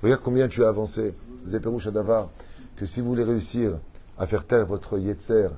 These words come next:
Hara et grossir votre Yetzer Hatov, apprenez une chose qui comprend toute la Chassidoute. Apprenez à être heureux et dire merci de ce que vous avez. Si vous arrivez à comprendre ces dernières phrases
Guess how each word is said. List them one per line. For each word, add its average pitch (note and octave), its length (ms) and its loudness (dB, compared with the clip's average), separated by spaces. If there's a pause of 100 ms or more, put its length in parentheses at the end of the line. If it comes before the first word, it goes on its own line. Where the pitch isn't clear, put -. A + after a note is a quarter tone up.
(720)
Hara G2+ 440 2
et G#2 100 -2
grossir A2 460 2
votre G2+ 180 0
Yetzer G#2 260 0
Hatov, F#2+ 340 2 (500)
apprenez A2+ 520 -2
une C3+ 160 0
chose F#2 420 -4 (180)
qui - 100 -18 (100)
comprend A#2 360 -4
toute - 320 -8
la B2 80 -2
Chassidoute. F#2+ 560 -8 (580)
Apprenez A2 640 0 (200)
à F#2 200 0
être - 260 -4 (120)
heureux F#2+ 440 2
et G2 80 -2
dire G2 200 -2
merci F#2+ 400 -4
de E2+ 100 -8
ce E2+ 80 -12
que - 100 -12
vous D#2+ 160 -8
avez. C#2+ 200 -10 (380)
Si - 140 -10
vous A2 160 2
arrivez C3+ 240 4
à A2 80 2
comprendre G#2+ 500 -6
ces - 220 -8
dernières A2 540 4
phrases G2 380 -2